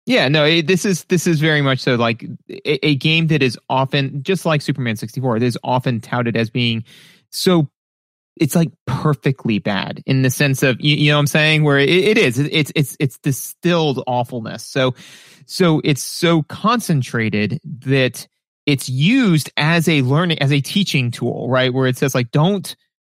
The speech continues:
do this thing. It ends really, really poorly." You know, like, I, I mean, e-, e-, even in certain historical lessons where you say, like,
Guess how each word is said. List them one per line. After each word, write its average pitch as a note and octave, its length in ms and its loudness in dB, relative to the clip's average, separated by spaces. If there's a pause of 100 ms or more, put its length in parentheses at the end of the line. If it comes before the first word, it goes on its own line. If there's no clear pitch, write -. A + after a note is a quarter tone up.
(120)
do F3+ 200 2
this D3+ 260 2
thing. D3 440 2 (320)
It D3 220 2
ends D#3 500 0 (300)
really, D3+ 400 2
really C3+ 340 2
poorly." A#2 640 0
You C3 200 0
know, B2+ 180 2
like, B2+ 260 2
I, G2+ 460 -2
I D3 40 0
mean, C#3 240 0
e-, D3+ 120 0
e-, D#3+ 220 -4
even D#3+ 240 0
in C#3 80 0
certain C#3+ 240 -2
historical C3+ 600 0
lessons A2+ 380 -2
where A#2+ 100 0
you A#2 60 2
say, B2 140 -2
like, A#2+ 240 -2